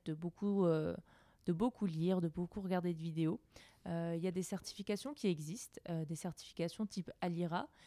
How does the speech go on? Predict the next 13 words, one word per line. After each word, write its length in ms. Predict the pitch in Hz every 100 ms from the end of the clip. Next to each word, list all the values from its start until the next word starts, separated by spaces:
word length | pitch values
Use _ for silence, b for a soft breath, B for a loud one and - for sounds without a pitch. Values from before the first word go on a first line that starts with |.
| b b
ou, 200 | 180 175
euh, 160 | 170 170
Pirates 480 | - 214 190 175 -
Lab 200 | 180 202
qui 140 | -
a 60 | 170
lancé, 460 | 165 160 - 196 190
euh, 500 | 170 165 160 160 160
sa 720 | - - 165 160 160 160 160
nouvelle 360 | 170 190 214 214
école 240 | 185 175
blockchain, 500 | 160 143 - 170 175 165
euh, 200 | 156